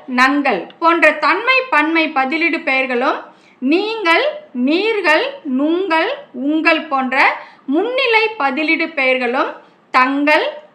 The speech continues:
தாங்கள், அவர்கள், இவர்கள், யாவர்கள் போன்ற பதிலிடு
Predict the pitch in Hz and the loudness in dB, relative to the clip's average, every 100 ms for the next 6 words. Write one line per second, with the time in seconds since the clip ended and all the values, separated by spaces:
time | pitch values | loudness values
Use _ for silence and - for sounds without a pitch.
0 | _ 254 247 269 302 302 311 494 - - | _ -4 -2 0 0 0 0 -2 -8 -10
1 | 220 220 240 277 277 311 523 - - 254 | -4 -2 0 -2 0 0 -2 -8 -16 -8
2 | 254 277 294 277 311 523 - _ 240 247 | -4 -2 0 0 -2 -4 -12 _ -4 2
3 | 262 339 381 381 370 370 269 254 254 269 | 4 4 4 0 0 -4 -6 -6 -2 -2
4 | 494 - - - 233 269 330 466 494 508 | -2 -6 -18 -10 4 6 6 4 4 4